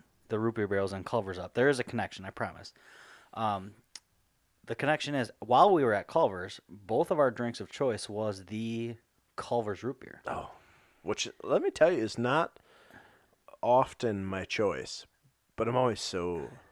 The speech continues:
Speaker 2: happy when it is.
Speaker 1: And I think the, the reason I got it was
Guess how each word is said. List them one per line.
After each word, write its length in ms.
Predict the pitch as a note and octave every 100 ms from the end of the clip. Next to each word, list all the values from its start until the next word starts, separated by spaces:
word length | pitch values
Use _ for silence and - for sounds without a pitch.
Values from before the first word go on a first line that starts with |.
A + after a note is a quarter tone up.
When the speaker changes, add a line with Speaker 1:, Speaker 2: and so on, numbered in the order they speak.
| -
Speaker 2:
happy 300 | - - A#1+
when 180 | D2 C2+
it 120 | C2+
is. 260 | B1 - -
Speaker 1:
And 180 | D3 C#3+
I 60 | C#3
think 400 | - D3 F#3+ - A#2+
the, 160 | A2+ - F2+ A2
the 100 | G#2+
reason 300 | G#2+ C3 C3
I 100 | G2+
got 240 | F#2+ A#2+
it 80 | G2+
was 320 | F#2+ F#2 F#2